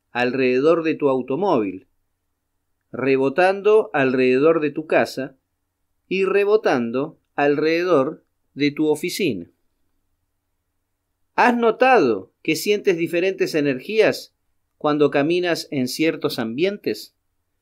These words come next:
A veces entras en un ambiente y sientes como ahogado. Otras veces vas a otro lado y automáticamente te sientes elevado, ligero y dichoso.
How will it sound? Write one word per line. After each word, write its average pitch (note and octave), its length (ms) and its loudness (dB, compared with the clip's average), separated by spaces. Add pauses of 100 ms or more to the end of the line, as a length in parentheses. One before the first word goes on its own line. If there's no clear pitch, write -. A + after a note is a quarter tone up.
(1080)
A B2+ 120 0
veces G3+ 340 4
entras A3 540 6
en F3+ 180 -2
un F#3+ 100 0
ambiente D3 760 0 (560)
y E3 140 -6
sientes G#3+ 560 0
como D3+ 760 0 (960)
ahogado. A#2+ 680 2 (720)
Otras E3+ 320 4
veces G3+ 320 4
vas F#3 200 2
a F#3+ 40 2
otro F3 240 2
lado D#3+ 340 6
y D3 60 4
automáticamente E3+ 880 0
te D3+ 120 -2
sientes E3 480 -6
elevado, C#3 720 2 (640)
ligero F#3 540 0
y G3+ 80 -6
dichoso. D3 600 -8